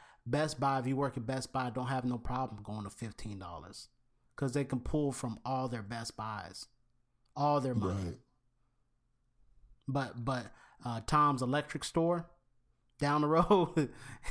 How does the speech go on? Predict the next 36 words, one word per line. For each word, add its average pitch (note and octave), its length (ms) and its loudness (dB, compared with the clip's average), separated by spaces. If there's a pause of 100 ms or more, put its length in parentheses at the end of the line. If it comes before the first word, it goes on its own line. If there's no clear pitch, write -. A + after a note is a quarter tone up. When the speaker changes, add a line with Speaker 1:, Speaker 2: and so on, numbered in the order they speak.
Speaker 1:
he, D3+ 140 4 (200)
he's D3 200 2
got C3+ 220 2
three D#3 320 4
Speaker 2:
<laughs> - 0 -
Speaker 1:
employees. E3 680 4
He's C#3+ 180 0
paying D3 300 2
them C3 120 0
ten D3+ 200 0
dollars D3+ 300 2
an D3+ 100 0
hour. E3+ 420 0 (320)
He's C#3+ 180 -4
trying C3+ 240 0
to C3 60 -2
sell, C3+ 460 0
uh, B2+ 460 -2 (280)
computers D3+ 600 0 (100)
that C#3 140 -2
he D3 120 0
built. D#3 380 0 (1300)
Now D3 200 0
he D3 120 0
gotta C3 220 -2
pay C3+ 140 -4
him B2 120 -4
fifteen A#2+ 360 -4
Speaker 2:
Yep. A2+ 180 2
Speaker 1:
fucking G#2+ 280 -10
dollars. F#2+ 480 -12 (1500)
Destroys C#3 460 -2
his A2+ 120 -6
business. F#2+ 520 -10
Speaker 2:
Damn, - 380 -8
dude. - 200 -12